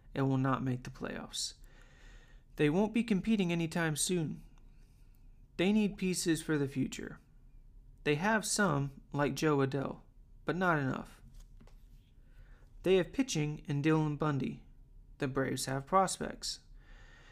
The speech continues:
The Angels and Braves have lined up a few times in the past as well. Different general managers, but I am sure they have an open communication.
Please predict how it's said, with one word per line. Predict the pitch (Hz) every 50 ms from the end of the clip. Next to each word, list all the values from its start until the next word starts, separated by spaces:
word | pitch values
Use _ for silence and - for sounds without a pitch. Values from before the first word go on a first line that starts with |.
| - - -
The | 143 -
Angels | 160 185 214 220 240 220 196
and | 196 165 156
Braves | 160 156 156 156 151 156 -
have | 147 139 131 131
lined | 135 147 170 180 175
up | 180 180 180
a | 156
few | 135 - - 160
times | 160 - 160 151 147 143 139 156
in | 147 139
the | 139 131
past | 135 151 139 135 135 - -
as | 151 139 135
well. | 139 151 151 143 - 220 - - - - - - - - - - - - - - - - -
Different | - 233 233 233 214 185 165
general | 156 170 165 160 151 147
managers, | 147 147 147 143 135 127 127 131 131 127 127 127 - - - - - - - -
but | - 160
I | 185 196
am | 190 180
sure | - - 240 226 214
they | 185 160 156
have | 160 151 143
an | 143 -
open | 147 143 139 151 135 131
communication. | - - 139 135 131 131 127 - 135 131 123 - - - 185